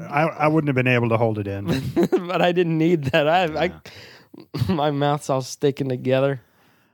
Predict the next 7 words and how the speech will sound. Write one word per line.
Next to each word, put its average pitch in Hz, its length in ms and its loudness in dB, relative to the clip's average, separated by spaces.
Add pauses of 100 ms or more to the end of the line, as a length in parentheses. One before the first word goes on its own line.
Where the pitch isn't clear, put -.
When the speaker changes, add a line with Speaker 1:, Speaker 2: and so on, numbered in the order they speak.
Speaker 2:
And 151 240 -4
funny 190 260 2
thing, 185 400 0 (400)
the, 135 180 0
the 131 200 -6
strain 151 640 0
was, 175 520 -2